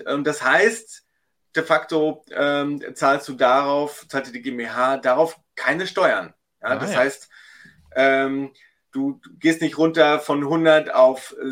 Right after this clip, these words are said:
Speaker 1: siebzig Prozent, äh, nach dreißig Prozent Steuern, sondern du bist immer noch bei hundert Prozent.
Speaker 2: Mhm.
Speaker 1: Und das kannst du in der G M H ohne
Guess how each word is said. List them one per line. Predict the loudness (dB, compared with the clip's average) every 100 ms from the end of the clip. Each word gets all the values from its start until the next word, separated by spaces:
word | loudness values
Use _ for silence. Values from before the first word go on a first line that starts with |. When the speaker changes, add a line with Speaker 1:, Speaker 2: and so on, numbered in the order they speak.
| -10
Speaker 1:
siebzig | -10 -10 -10 -8
Prozent, | -4 0 0 0 -4 -16 _ _ -4
äh, | 4 4
nach | 4 2
dreißig | 2 0 -2
Prozent | -8 -8
Steuern, | 0 4 4 4
sondern | -2 -2
du | -4
bist | -8 -8
immer | -6
noch | -6
bei | -6
hundert | -6 -6 -8
Prozent. | -10 -10 -10 -10 -14 _ _ -12
Speaker 2:
Mhm. | -8 -6 -6 -10 -20 -20 -20 -20 _ _ _
Speaker 1:
Und | -2 0 0 -4 -18 -20 _
das | 2 2 -2
kannst | -4 -2 -4 -8 -6
du | -2
in | 0
der | -2
G | -2
M | -6 -8 -4
H | -2 0 -2 -4 _ _ _ _ _ _ _ -8
ohne | 2 4 6 4 2 0 0 -4